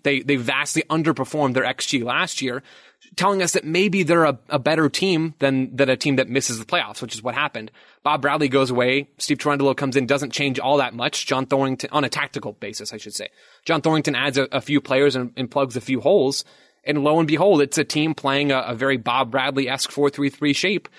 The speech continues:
that's winning a lot of games and is the best team in M L S right now. So that's another huge reason why I think X G is useful, because it, it tells us something about what might happen in the future. That's what it is supposed to do, not tell us,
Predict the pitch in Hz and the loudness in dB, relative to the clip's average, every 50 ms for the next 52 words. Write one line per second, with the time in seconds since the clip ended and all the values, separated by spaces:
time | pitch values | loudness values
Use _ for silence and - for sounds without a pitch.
0 | - - _ _ - 139 143 - 127 113 127 139 165 160 143 139 147 151 143 120 | -20 -20 _ _ -6 -4 -4 -4 -4 -2 0 0 0 0 0 0 0 -2 -2 -2
1 | 131 143 160 160 139 147 139 127 - 143 123 131 135 135 - - 147 143 135 139 | -2 -2 -2 -2 -2 -2 -2 -2 -2 -2 -2 -2 -2 -4 -4 -4 -2 -2 0 0
2 | 139 139 147 175 - - 101 - - - 92 78 - - - - 156 139 131 - | 0 0 0 -2 -2 -4 -6 -10 -12 -14 -16 -16 -12 -6 -2 2 2 2 2 0
3 | - - - - _ _ - 151 185 196 226 - 190 151 151 151 147 123 110 147 | -6 -18 -20 -20 _ _ -6 -4 -2 -2 0 0 0 2 2 2 2 0 0 0
4 | 170 151 - 123 131 131 120 127 123 117 120 127 127 123 117 123 147 127 - - | -2 0 0 0 -2 0 0 0 -2 0 0 0 0 0 -2 -2 -4 -4 -4 -4
5 | 139 - - - - 143 135 127 123 - _ _ _ _ _ _ _ _ _ _ | -4 -4 -4 -4 0 0 0 0 0 -4 _ _ _ _ _ _ _ _ _ _
6 | _ - - 160 156 117 147 190 202 - - 123 131 - - 147 - - 151 139 | _ -10 -6 -4 -4 -2 -2 -4 -4 -2 -2 -2 -2 -2 -4 -4 0 0 0 2
7 | 147 - 147 - - - - 175 185 160 151 156 - 160 151 147 143 139 135 113 | 0 -2 -4 -6 -6 -2 0 2 2 2 2 0 0 0 0 0 2 2 0 0
8 | 123 120 143 156 - 143 143 139 - 131 131 131 - - 131 120 120 113 - - | 0 0 -2 0 0 0 -2 -2 -2 -4 -6 -4 -4 -6 -6 -6 -6 -8 -8 -8
9 | 123 120 - - 98 - - _ _ _ _ _ - 160 185 214 - 165 175 190 | -8 -8 -8 -10 -12 -14 -16 _ _ _ _ _ -2 -2 -2 -2 0 0 2 2
10 | 180 - - 165 147 139 135 - - - - - 147 135 - - - 117 113 104 | 2 2 2 2 4 4 2 2 -2 -2 0 0 0 0 0 -2 -4 -6 -8 -8
11 | - - 131 143 156 165 - - - 151 143 139 139 131 - - | -10 -6 -4 -2 -2 -2 -2 -4 0 2 4 4 4 2 0 -4